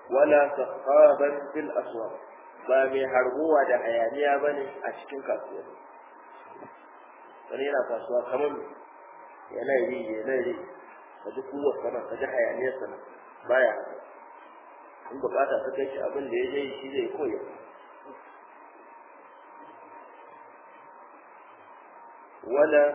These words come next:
yajzi bi sayyi'ati sayyi'a, baya saka mummuna da mummuna. In ka muna na masa, sai kyautata masa. In ka kyautata masa, zai kyautata masa. Ko ka kyautata ko ka muna na, shi dai sai dai ka ga da kyau daga wajen.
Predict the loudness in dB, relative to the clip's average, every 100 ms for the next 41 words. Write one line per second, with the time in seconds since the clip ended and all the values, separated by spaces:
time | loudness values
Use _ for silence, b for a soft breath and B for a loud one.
0 | -4 -14 -20 -20 -20 -18 -8 -2 -2 -2
1 | -8 -12 -14 -6 -6 -4 -6 -6 -4 -2
2 | -2 -4 -8 -8 -6 -2 -2 -2 -2 -8
3 | -12 -16 -18 -20 -4 2 6 6 4 2
4 | 2 0 -2 -2 -2 -6 -6 -10 -4 -4
5 | -2 -2 -4 -8 -12 -12 -14 -16 -20 -20
6 | -20 -20 -20 -20 -20 -20 -20 -20 -16 -10
7 | -6 -4 -4 -2 -2 -2 -6 -8 -8 -8
8 | -10 -10 -12 -12 -18 -20 -20 -20 -20 -20
9 | -20 -10 -10 -8 -6 -6 -6 0 0 0
10 | -8 -10 -8 -12 -12 -16 -16 -20 -10 -10
11 | -8 -6 -6 -6 -6 -6 -8 -6 -6 -6
12 | -8 -10 -18 -20 -16 -12 -8 -6 -2 -2
13 | -2 -6 -6 -6 -6 -6 -10 -10 -12